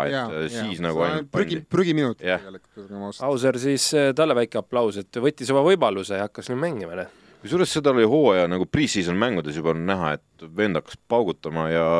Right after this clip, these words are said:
Speaker 1: tegelikult õige amet on nagu, ta ongi catch and shoot ja kogu lugu.
Speaker 2: Nii, läheme edasi.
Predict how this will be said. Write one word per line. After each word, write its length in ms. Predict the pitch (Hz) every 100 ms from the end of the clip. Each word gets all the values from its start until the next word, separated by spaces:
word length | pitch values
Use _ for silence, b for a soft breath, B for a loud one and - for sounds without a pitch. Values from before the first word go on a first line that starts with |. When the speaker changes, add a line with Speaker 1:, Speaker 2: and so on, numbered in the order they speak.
| 82
Speaker 1:
tegelikult 640 | 120 113 98 90 _ _
õige 400 | 98 85 131 120
amet 320 | 135 87 - 76
on 80 | 76
nagu, 160 | 78 78
ta 80 | 113
ongi 160 | 98
catch 320 | 110 113 -
and 80 | -
shoot 320 | 107 80 _
ja 80 | -
kogu 220 | 85 90
lugu. 140 | 95 - _ _ b b b b b b 180
Speaker 2:
Nii, 220 | 214 143
läheme 320 | 131 196 190
edasi. 380 | 208 175 135